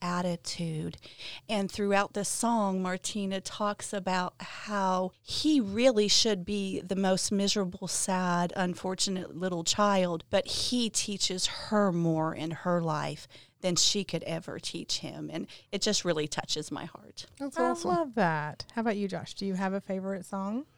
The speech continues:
Speaker 2: Yeah, it's Ooh La La by The Faces.
Speaker 3: Okay. Just so you all know,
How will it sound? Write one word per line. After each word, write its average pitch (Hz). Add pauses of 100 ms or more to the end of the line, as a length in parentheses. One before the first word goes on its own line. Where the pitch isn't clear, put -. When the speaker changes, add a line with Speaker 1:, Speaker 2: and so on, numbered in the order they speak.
(400)
Speaker 2:
Yeah, 208
it's 202
Ooh 226
La 208
La 190
by 185
The 180
Faces. - (460)
Speaker 3:
Okay. 185 (360)
Just 226
so 240
you 233
all 220
know, 165